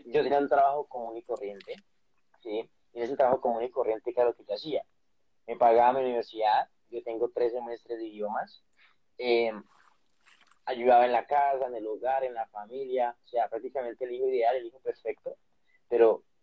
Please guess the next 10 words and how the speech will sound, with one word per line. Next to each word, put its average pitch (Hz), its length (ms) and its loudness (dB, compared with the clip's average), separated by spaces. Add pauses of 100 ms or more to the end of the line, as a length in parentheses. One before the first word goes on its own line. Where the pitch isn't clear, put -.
(840)
yo 117 120 2
llegué 117 240 4
y 120 180 6
dije, 123 360 4
voy 120 240 4
a 117 60 6
renunciar 113 400 2
a 101 40 0
mi 107 200 -8 (220)
empleo. 98 380 -6